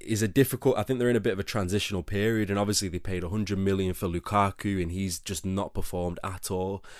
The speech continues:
It's just been a very miss of a season for Chelsea. They could have a silver lining with the F A Cup, but I just think it's been, it's,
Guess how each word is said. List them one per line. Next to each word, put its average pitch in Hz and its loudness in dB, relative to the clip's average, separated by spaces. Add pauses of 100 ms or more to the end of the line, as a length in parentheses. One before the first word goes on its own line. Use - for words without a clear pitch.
(240)
It's 101 0
just 117 0
been 127 8
a 113 6
very 101 4
miss 98 2
of 87 0
a 87 -2
season 98 0
for 101 -4
Chelsea. 82 -4 (160)
They - -2
could 147 6
have 104 6
a 101 0
silver 104 2
lining 101 4
with 85 -4
the 90 -2
F 90 -4
A 87 0
Cup, 90 -6
but 82 -2
I 82 -4
just 90 -6
think 92 -4
it's 85 -6
been, 82 -6 (380)
it's, 85 -6